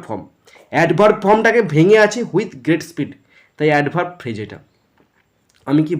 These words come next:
বললাম তোমরা বুঝতে পারলে? এই স্পিডিলি শব্দটাকে ভেঙে লেখা আছে with great speed, আর with great speed মানে কি? স্পিডিলি। স্পিডিলি যেহেতু এটা অ্যাডভার্ব ফর্ম, তাই এটা হলো অ্যাডভার্ব ফ্রেজ। মাথায় ঢুকলো?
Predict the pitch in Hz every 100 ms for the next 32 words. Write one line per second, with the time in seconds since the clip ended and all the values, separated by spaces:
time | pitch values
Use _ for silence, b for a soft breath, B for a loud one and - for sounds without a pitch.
0 | 123 143 156 151 151 131 123 160 175 170
1 | _ _ b b b b 156 180 - -
2 | 180 214 240 220 190 233 226 240 196 147
3 | 175 208 202 214 214 220 180 214 151 160
4 | 175 - 175 131 - _ _ _ b b
5 | - 143 120 190 202 160 214 214 220 208
6 | 214 220 220 - 190 165 143 156 - 165
7 | 165 196 208 214 214 175 156 151 202 196
8 | 202 156 156 B B - 156 151 160 151
9 | 117 123 147 - - 117 95 - _ _
10 | - 113 117 139 156